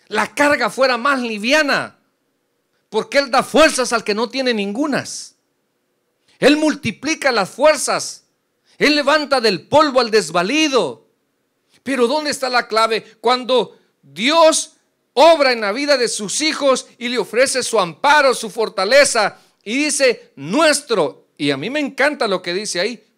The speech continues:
"pronto auxilio". ¿Sabe qué, qué sería ahí? Tiempo perfecto de Dios. Porque Dios ni se tarda ni se adelanta. Él llega en el momento que Él considera correcto en nuestras vidas.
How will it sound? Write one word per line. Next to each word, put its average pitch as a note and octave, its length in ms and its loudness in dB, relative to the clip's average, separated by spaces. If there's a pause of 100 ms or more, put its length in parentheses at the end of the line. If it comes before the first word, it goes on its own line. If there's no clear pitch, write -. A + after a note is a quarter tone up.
(140)
"pronto G#3 380 -4
auxilio". F3 420 -8
¿Sabe A3+ 300 -4
qué, A3+ 260 -6
qué A#3 120 -4
sería A3 320 -2
ahí? A#3 320 -6 (720)
Tiempo B3 520 2
perfecto G#3 540 -2
de F3+ 120 0
Dios. - 560 0 (1600)
Porque G3+ 320 -2
Dios C#4+ 220 4
ni C4+ 140 -4
se G3 180 -2
tarda D4+ 420 2
ni D4 140 -4
se G#3+ 120 -2
adelanta. G#3+ 640 0 (160)
Él C4+ 300 2
llega C#4+ 140 6
en D4 100 0
el C4 120 0
momento A#3 580 0
que A#3 120 0
Él B3 120 -2
considera B3 520 0
correcto A3+ 520 4
en A3+ 60 0
nuestras F3+ 300 -2
vidas. A2+ 440 -6